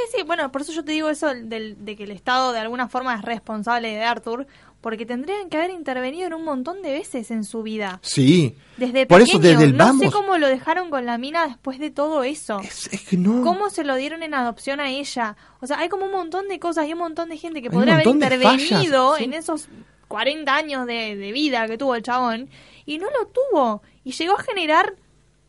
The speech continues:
Speaker 1: esa persona.
Speaker 2: Y también hay algo que por ahí lo veo ahora, viendo la peli ya después de otra perspectiva. La peli para mí es para verla dos veces.
Speaker 1: Sí, obvio.
Speaker 2: Una para ver la historia y otra para des-, ver detalles,
Speaker 1: Detalles,
Speaker 2: porque
Speaker 1: sí, sí.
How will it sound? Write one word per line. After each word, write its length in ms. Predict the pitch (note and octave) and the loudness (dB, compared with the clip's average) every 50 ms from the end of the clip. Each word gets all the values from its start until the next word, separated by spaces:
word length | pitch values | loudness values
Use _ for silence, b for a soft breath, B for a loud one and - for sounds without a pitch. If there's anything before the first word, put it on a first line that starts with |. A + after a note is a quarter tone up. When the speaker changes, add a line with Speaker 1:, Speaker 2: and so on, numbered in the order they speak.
| _ _ _ _ _ | _ _ _ _ _
Speaker 1:
esa 280 | F4+ A#4+ - A#4 G4+ D#4 | -8 -2 -2 -2 0 0
persona. 640 | D#4 C#4+ C4+ - G4 B4+ A#4+ F#4 D4+ C4 A#3+ - _ _ _ _ _ _ _ - _ _ | -2 -2 -2 -2 -2 0 0 0 0 0 -2 -6 _ _ _ _ _ _ _ -20 _ _
Speaker 2:
Y 200 | - D3+ D3+ C#3 | 0 2 2 2
también 760 | - - D3+ D#3+ F3 F#3 G#3 B3 B3+ A#3+ A3 G#3 G#3+ A3+ G#3+ - - - | 2 -2 -2 0 2 2 2 2 2 2 2 2 0 -2 -6 -12 -8 -6
hay 200 | D3+ D#3 E3+ G3 | -4 -2 0 0
algo 260 | G#3 G#3 G#3 G3+ F#3+ | 2 2 0 0 0
que 140 | - C#3+ B2+ | 0 -2 -2
por 180 | - C#3 C3+ | 0 0 0
ahí 300 | C3+ C#3+ D#3+ E3+ F3+ - - _ _ _ _ | 2 2 0 0 -2 -6 -12 _ _ _ _
lo 340 | - - C#3+ C#3+ C3+ C3 C#3 | -6 -2 0 2 2 2 4
veo 180 | C#3 G3 G#3+ G3+ | 4 4 4 4
ahora, 420 | F#3+ G3 G3 F#3 D#3+ D3 D#3 F#3 G3 b b b b b b b b b _ _ _ | 4 4 2 2 2 0 0 -2 -6 b b b b b b b b b _ _ _
viendo 300 | _ C3 D3 E3+ F#3 F3+ | _ 0 0 2 2 0
la 160 | D#3+ C#3 A#2+ - | 0 0 -2 0
peli 300 | - D#3 E3 E3+ D#3+ C#3+ | 0 0 2 2 0 -2
ya 240 | - - - D3 C#3 | -2 -2 -2 -2 -2
después 260 | C3+ B2+ - D3+ D3+ | -2 -2 0 2 0
de 40 | D3+ | 2
otra 140 | C3+ B2+ B2+ | 2 0 -4
perspectiva. 380 | B2+ A#2+ B2 A#2 C3 D#3 D#3+ - | -4 -4 -6 -4 -4 -4 0 2
La 120 | D3+ D3+ | 2 4
peli 160 | D3+ B3+ D4+ | 6 4 4
para 140 | D4 E3+ D3 | 6 6 4
mí 60 | E3+ G3 | 4 4
es 40 | |
para 140 | G3 D3+ D3 | 6 8 8
verla 140 | D3 D3 D3 | 8 10 8
dos 80 | C#3 B2+ | 6 6
veces. 340 | C3+ A#2+ G2+ - - - _ b b b b b b | 4 0 0 -4 -14 -14 _ b b b b b b
Speaker 1:
Sí, 320 | - - D4 D4+ D4 C4+ A#3+ | -6 -4 -2 -2 0 0 2
obvio. 200 | B3 B3 A#3+ A3+ | 2 4 8 10
Speaker 2:
Una 140 | G3 A#3+ A3+ D#3+ | 10 10 10 8
para 180 | D#3+ C#3 C3+ | 8 6 8
ver 100 | D3+ F3+ | 8 6
la 60 | F3+ | 6
historia 240 | D3 - G3 G#3 G#3+ | 4 4 4 4 4
y 20 | G3 | 4
otra 180 | F#3+ G#3 F#3+ | 6 4 4
para 160 | D3 C#3+ C3+ B2 | 4 4 2 2
des-, 240 | A#2+ A#2 - - B2 | 0 -2 -6 -8 0
ver 220 | B2 C#3+ E3 E3+ | 0 2 2 2
detalles, 420 | C#3+ C3+ B2 - D3+ D3+ D#3 - | 2 0 0 2 0 0 0 0
Speaker 1:
Detalles, 340 | F#3 D3+ - B3 B3+ B3+ A#2+ | -2 -2 2 2 2 2 2
Speaker 2:
porque 160 | - - A3+ | -2 -4 -4
Speaker 1:
sí, 180 | A3+ - - B3 | -6 -12 -14 -14
sí. 260 | A3+ - B3 A#3+ A3 | -12 -10 -10 -12 -12